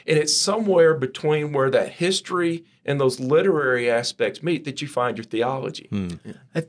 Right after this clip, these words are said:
Speaker 3: I, I think that folks move, I think that a lot of times as teachers, we move too quickly to reading what somebody else thinks about the text.
Speaker 1: Yeah.
Speaker 3: And I think that what, what, what I try to do is, if I'm gonna be, be teaching a passage, is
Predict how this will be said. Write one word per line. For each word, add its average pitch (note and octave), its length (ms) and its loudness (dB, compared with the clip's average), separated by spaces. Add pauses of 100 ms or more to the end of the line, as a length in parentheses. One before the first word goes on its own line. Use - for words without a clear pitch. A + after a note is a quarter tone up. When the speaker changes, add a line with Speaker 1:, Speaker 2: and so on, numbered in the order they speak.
(140)
Speaker 3:
I, G3 240 0
I G#3+ 120 -2
think C3+ 340 -2
that - 180 -6
folks - 560 -4 (140)
move, C3+ 380 0
I D#3+ 100 -2
think F#3 200 -2
that B2 160 -4
a C3 80 -4
lot A#2+ 200 -2
of B2 60 -6
times A#2+ 300 -4 (100)
as B2 120 -4
teachers, B2+ 400 -4
we C3+ 80 0
move B2 300 0
too - 240 -4
quickly - 600 -6
to - 140 -4
reading A#2+ 320 0
what A2+ 140 -4
somebody G#2 340 -2
else F#2+ 180 -4
thinks - 240 -8
about E2+ 240 -8
the - 80 -18
text. - 460 -10 (240)
Speaker 1:
Yeah. - 160 -14
Speaker 3:
And C3 320 0
I B2+ 100 -4
think F3 480 -2 (180)
that B2+ 420 0 (680)
what, F#3 280 -2
what, F#3 240 0
what E3 320 0
I G#3+ 240 0
try B2+ 340 0
to G#2+ 140 -2
do G#2+ 480 -10
is, C#3 480 0
if - 160 -10
I'm F3+ 100 0
gonna D#3 140 2
be, B2 200 -4
be A#2 200 -8
teaching D3+ 400 -2
a A2 60 -2
passage, C3 560 -4
is A#2 120 -8